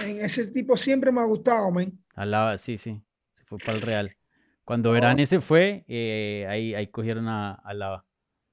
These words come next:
Speaker 1: Oh, no, no, no, no, no, no, no, no. Oh, no, eso es un problema, entonces.
Speaker 2: Sí.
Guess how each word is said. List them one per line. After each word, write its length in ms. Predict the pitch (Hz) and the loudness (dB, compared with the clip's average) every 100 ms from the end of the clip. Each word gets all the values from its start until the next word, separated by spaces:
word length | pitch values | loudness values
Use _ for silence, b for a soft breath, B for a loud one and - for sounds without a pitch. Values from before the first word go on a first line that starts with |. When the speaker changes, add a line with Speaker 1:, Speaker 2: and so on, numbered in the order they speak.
| _ _ _ _ | _ _ _ _
Speaker 1:
Oh, 240 | 208 226 262 | 0 2 4
no, 160 | 262 | 4
no, 140 | 262 247 | 2 2
no, 120 | 233 | 2
no, 120 | 226 | 2
no, 140 | 214 | 0
no, 120 | 196 185 | 0 0
no, 120 | 175 | -2
no. 300 | 170 175 180 | -2 -4 -4
Oh, 420 | 202 240 277 269 | 0 2 4 4
no, 200 | 233 233 196 | 4 2 0
eso 120 | 214 | -2
es 40 | |
un 140 | 220 254 | -2 -4
problema, 440 | 269 202 202 180 | -4 -4 -4 -4
entonces. 200 | 160 147 | -6 -4
Speaker 2:
Sí. 220 | 135 101 | -6 -6